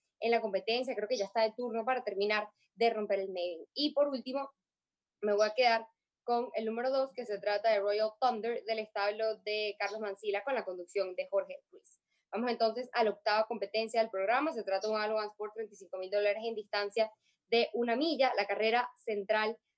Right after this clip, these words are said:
de la tarde del día de hoy, viernes, en Laurel Park, y corre mi best bet de la tarde, que defenderá el ticket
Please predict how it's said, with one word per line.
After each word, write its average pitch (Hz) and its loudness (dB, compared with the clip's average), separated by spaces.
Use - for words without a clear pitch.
de 247 2
la 208 2
tarde 220 -2
del 214 -2
día 220 2
de 202 0
hoy, 202 0
viernes, 220 0
en 214 -4
Laurel 220 0
Park, 247 4
y - -8
corre 220 -2
mi 240 -8
best 214 -4
bet 226 -2
de 240 -4
la 247 -2
tarde, 220 -2
que 269 2
defenderá 202 0
el 196 -2
ticket 220 -6